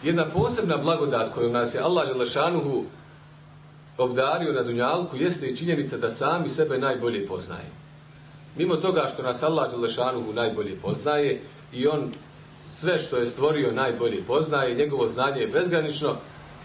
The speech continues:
Allah nas je obdario i činjenicom da sami sebe najbolje poznaje. Nažalost, ta činjenica nekad ide u našu korist, a nekad protiv nas.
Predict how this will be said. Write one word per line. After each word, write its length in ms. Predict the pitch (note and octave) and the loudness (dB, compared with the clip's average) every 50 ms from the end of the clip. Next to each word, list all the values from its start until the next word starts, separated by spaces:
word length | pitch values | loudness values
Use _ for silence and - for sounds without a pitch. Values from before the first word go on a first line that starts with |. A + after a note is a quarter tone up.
| - - - - - - - - - - | -18 -18 -18 -18 -20 -20 -18 -16 -4 -2
Allah 360 | C#3+ F3+ G3 F#3+ F3 D#3+ D#3 | 0 2 2 2 0 0 0
nas 180 | C#3 C3 - | -2 -2 -2
je 60 | C3+ A#2+ | -2 -2
obdario 460 | A2+ A2 A#2 B2+ D3 E3 E3 D#3 C3+ | 0 2 2 2 2 2 0 0 -2
i 80 | B2 | -2
činjenicom 520 | - - D#3 E3 D3+ C#3+ C#3+ - B2+ A#2+ A#2 | -4 -2 0 0 2 2 0 -2 -4 -4 -2
da 100 | A2+ A2 | -4 -4
sami 400 | - - C3 C#3 D#3 E3 D#3 B2 | -2 -2 0 0 0 0 0 -2
sebe 280 | - D3 C#3 B2+ A#2+ | 0 0 0 0 2
najbolje 440 | A2+ A#2+ A#2 A2 G#2 G#2+ G2+ G2 F#2 - - | 0 0 0 0 0 0 -2 -2 -4 -6 -8
poznaje. 320 | E2+ E2+ - - - - - - - - - - - - - - - | -10 -10 -10 -12 -14 -16 -16 -18 -18 -18 -20 -18 -18 -18 -18 -16 -6
Nažalost, 500 | - C3+ F3 F#3+ G#3 F#3+ E3+ D3+ C#3 - | -2 0 0 2 2 4 4 2 2 2
ta 220 | - F#3+ F#3 E3 - | 2 2 2 2 0
činjenica 460 | - F3+ F#3+ F#3 E3 - - - C3+ | -2 0 0 0 2 0 0 -2 0
nekad 300 | D3+ F#3 F3+ - D3+ - - - - - - - - - - - - - - - - - - - | 0 0 0 0 0 -2 -2 -8 -12 -14 -14 -14 -14 -14 -14 -14 -16 -16 -16 -18 -18 -16 -12 -2
ide 400 | D3+ E3 E3+ E3 D#3 C#3 A#2 - - - - | 0 2 4 4 4 4 2 0 -4 -8 -8
u 60 | C3+ | -4
našu 240 | C3 C#3+ C#3 B2 - - - | -2 -2 -2 -2 -4 -6 0
korist, 440 | F#3 G3 G3 F#3+ F3 D#3 D3 - - - - - - - - - | 2 2 2 4 2 0 0 -2 -8 -10 -14 -14 -16 -16 -8 -4
a 80 | A#2 | -2
nekad 320 | B2+ D3 D3 D3 D3 - - | 0 0 0 0 0 -2 -2
protiv 320 | C3 B2+ A#2+ - A2+ G2 | -2 -2 -2 -2 -4 -6
nas. 340 | G2 F#2+ E2+ F2 - - - | -6 -6 -6 -6 -8 -10 -12